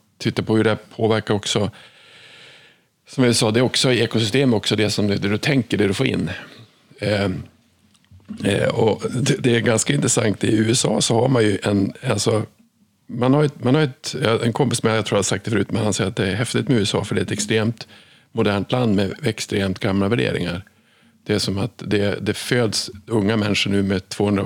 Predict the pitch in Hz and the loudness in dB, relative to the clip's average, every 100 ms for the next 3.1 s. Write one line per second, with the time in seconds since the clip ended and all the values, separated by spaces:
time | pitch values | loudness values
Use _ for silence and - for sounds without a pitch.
0 | - 98 95 101 95 95 107 101 - - | -4 -4 -4 -2 -2 -2 0 0 -2 -2
1 | 98 - 113 104 107 110 92 - 92 - | -2 0 0 2 2 2 0 -2 -4 -4
2 | - 98 - 98 104 123 107 101 104 - | -4 -4 -4 -4 -4 -2 -2 -2 -4 -2
3 | 98 | -4